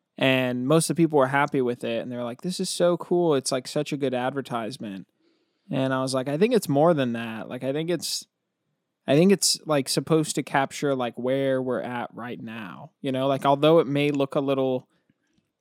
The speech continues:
corporate, like, it's still, like, the de-, the mo-, <laughs> that they were upset at me at first 'cause The Office looked messy.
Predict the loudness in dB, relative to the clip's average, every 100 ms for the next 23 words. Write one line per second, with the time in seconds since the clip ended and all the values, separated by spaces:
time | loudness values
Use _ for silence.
0 | -10 4 6 6 4 2 2 -2 -2 -8
1 | -8 -6 -4 4 4 6 2 -2 -6 -4
2 | -6 -4 -2 0 0 -2 4 2 2 -12
3 | 0 4 6 6 4 4 2 2 -2 0
4 | 0 0 -2 0 0 0 -6 -2 -2 -4
5 | -4 -4 -4 -4 -4 -6